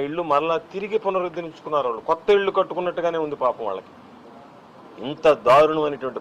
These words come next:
పరిస్థితులు నెల్లూరు జిల్లా రాజకీయాలు ఎన్నడూ చూడలేదు. కాబట్టి కొత్త కొత్త పరిచయం చేస్తున్నారు. బహుశా చాలామంది అనేవాళ్ళు బీహార్ తరహా రాజకీయాలు, బీహార్ తరహా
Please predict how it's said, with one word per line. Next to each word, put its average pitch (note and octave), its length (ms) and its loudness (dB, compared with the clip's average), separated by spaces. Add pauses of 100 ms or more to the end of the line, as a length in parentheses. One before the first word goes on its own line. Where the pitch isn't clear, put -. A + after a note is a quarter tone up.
పరిస్థితులు A2 420 -6 (460)
నెల్లూరు D3+ 360 2
జిల్లా B2+ 180 2 (100)
రాజకీయాలు A2 460 0
ఎన్నడూ G2+ 200 -6 (100)
చూడలేదు. G#2+ 360 -2 (600)
కాబట్టి D#3+ 340 2
కొత్త - 260 0
కొత్త F3 140 2 (340)
పరిచయం D#3+ 400 0
చేస్తున్నారు. C#3+ 420 0 (760)
బహుశా E3 320 8 (240)
చాలామంది D3+ 460 6
అనేవాళ్ళు D3+ 360 2 (120)
బీహార్ C#3 360 6
తరహా C3+ 280 6
రాజకీయాలు, C#3 480 2 (100)
బీహార్ C3+ 360 2
తరహా B2+ 160 4